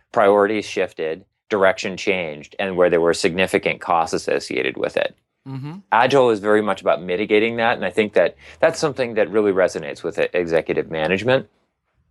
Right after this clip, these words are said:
Speaker 1: And I think the, the, the other piece there is that,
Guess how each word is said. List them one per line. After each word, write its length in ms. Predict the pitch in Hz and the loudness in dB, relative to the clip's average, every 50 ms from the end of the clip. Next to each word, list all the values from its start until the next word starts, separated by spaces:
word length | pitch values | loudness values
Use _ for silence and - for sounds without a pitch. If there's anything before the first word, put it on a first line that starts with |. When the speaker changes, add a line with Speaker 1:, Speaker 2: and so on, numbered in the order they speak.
| _ - - | _ -4 0
Speaker 1:
And 240 | 135 131 135 131 - - - - - - | 0 2 2 0 -4 -10 -20 -20 -6 -2
I 80 | - 127 | 0 0
think 360 | 127 - 170 165 - - _ _ _ _ | 2 2 0 0 -2 -4 _ _ _ _
the, 160 | 131 120 123 - | -2 -2 -2 -2
the, 200 | 127 113 131 - | 0 0 0 2
the 160 | 127 127 131 160 | 2 2 4 4
other 160 | 165 170 127 | 4 2 0
piece 380 | - - - 117 113 107 - | 0 -4 -6 -6 -6 -8 -6
there 300 | - 113 104 101 98 98 | -4 -2 0 0 0 0
is 160 | 98 98 95 - | -2 -4 -4 -2
that, 300 | 101 98 92 92 - | 0 0 0 0 -2